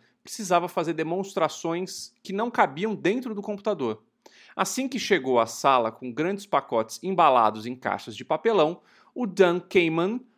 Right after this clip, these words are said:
montou dois protótipos e deu pro que o Bezos e o Doerr brincassem. Enquanto ambos testavam os protótipos, o Jobs chegou.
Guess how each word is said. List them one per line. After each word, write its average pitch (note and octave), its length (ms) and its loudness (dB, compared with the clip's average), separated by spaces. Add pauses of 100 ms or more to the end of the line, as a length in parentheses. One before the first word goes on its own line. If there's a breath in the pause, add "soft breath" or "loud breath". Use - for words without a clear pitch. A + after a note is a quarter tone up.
(140)
montou G3+ 400 0
dois A3 320 4
protótipos F3 840 0
e - 100 -6
deu D#3+ 500 2
pro D3+ 120 -12
que - 120 -8
o G3+ 40 -6
Bezos C#3+ 580 -2
e E3+ 80 -2
o E3+ 80 2
Doerr B2+ 480 2
brincassem. D3 680 -6 (460 soft breath)
Enquanto G3+ 420 2
ambos D#3+ 300 0
testavam F3+ 480 4
os - 100 -6
protótipos, A3+ 920 -2
o A3+ 40 -10
Jobs F#3 300 2
chegou. A2+ 420 -4